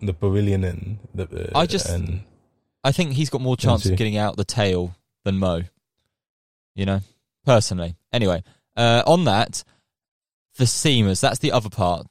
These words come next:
Speaker 2: for me. I think Mark Wood has to come into this side.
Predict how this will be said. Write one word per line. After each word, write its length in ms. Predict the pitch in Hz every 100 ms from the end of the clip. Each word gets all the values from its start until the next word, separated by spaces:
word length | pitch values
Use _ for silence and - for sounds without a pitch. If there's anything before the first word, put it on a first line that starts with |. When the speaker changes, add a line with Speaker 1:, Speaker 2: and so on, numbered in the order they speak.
| _
Speaker 2:
for 80 | -
me. 240 | 95 90 95 _ _ _ _
I 80 | 113
think 180 | 143 131
Mark 240 | 127 127
Wood 200 | 123 120
has 180 | 113 104
to 80 | 117
come 160 | 123
into 200 | 104 95
this 140 | 98 92
side. 360 | 98 90 90